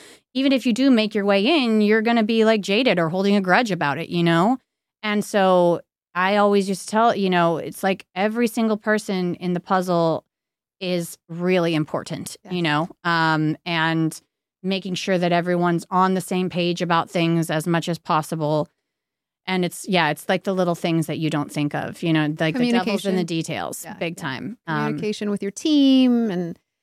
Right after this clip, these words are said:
Speaker 1: Yeah.
Speaker 2: crossing all the T's, dotting all the I's.
Speaker 1: Yeah.
Speaker 2: So you, you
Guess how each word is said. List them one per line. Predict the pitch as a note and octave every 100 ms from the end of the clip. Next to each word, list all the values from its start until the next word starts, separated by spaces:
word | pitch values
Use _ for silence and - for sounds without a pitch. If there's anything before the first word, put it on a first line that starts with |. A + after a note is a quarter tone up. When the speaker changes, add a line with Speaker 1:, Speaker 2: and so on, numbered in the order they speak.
| _ _ _ _
Speaker 1:
Yeah. | - - -
Speaker 2:
crossing | - G#3+ A3 G#3+
all | G3
the | -
T's, | - E4 C#4+ C4+ C4
dotting | G3+ G3 G3
all | F#3+
the | F3+ G#3+
I's. | B3+ B3+ B3 B3
Speaker 1:
Yeah. | A#3+ B3 - - - -
Speaker 2:
So | -
you, | D#4+ C#4 E4 F4+ C#4
you | B3 C#4 B3